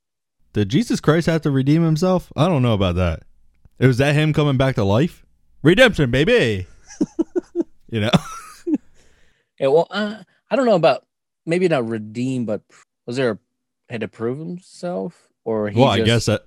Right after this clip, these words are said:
Speaker 1: <laughs> I guess that's kind of proof. When they kill you and you're, you just pop up. Ew, wee.
Speaker 2: Hey.
Speaker 1: <laughs> You remember when you put those nails in me, buddy? You're going to hell.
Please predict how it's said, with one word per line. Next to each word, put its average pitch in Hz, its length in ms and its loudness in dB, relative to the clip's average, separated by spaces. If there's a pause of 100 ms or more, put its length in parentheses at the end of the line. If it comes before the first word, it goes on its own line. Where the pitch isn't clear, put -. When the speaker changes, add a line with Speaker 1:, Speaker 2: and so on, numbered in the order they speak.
Speaker 1:
<laughs> - 1000 -20
I 135 60 -2
guess 135 180 2
that's 127 160 0
kind 117 160 0
of 87 80 -4
proof. 127 420 0 (360)
When 131 100 2
they 117 100 2
kill 139 280 2
you 117 160 2
and 107 120 2
you're, 107 240 2
you 107 160 -2
just 101 200 -4
pop 110 260 0
up. 143 300 0 (560)
Ew, 165 600 0
wee. 185 240 2
Speaker 2:
Hey. 180 520 2
Speaker 1:
<laughs> - 60 -8 (360)
You 135 80 0
remember 190 260 2
when 196 140 2
you 170 100 4
put 175 240 -2
those 156 280 2
nails 185 360 2
in 123 140 2
me, 107 80 0
buddy? 131 460 2 (1200)
You're 165 220 4
going 185 300 2
to 101 80 -2
hell. 113 440 2